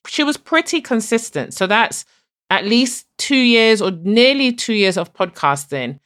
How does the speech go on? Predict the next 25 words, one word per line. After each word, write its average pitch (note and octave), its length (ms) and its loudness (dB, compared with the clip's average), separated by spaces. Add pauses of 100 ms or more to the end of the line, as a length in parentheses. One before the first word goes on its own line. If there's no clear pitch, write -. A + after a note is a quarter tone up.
(400)
and F#3 180 2
hadn't A3 540 0 (240)
made F3 640 0 (320)
a D#3 80 -4
cent - 600 -6 (560)
from E3 300 -2
her C#3 180 -6
podcast. - 800 -12 (440)
And F#3 240 0 (160)
the F#3 140 2
huge C4 640 0
problem, E3+ 440 0
what F3+ 200 0
came A#3 460 2
out, D#3+ 300 2
what E3 200 0
came G#3 280 -2
through F#3+ 480 0
when E3+ 180 -2
we E3+ 160 -2
were D#3+ 160 2
working E3 360 2
on D3+ 140 -4
her D3 160 -2
strategy E3 800 0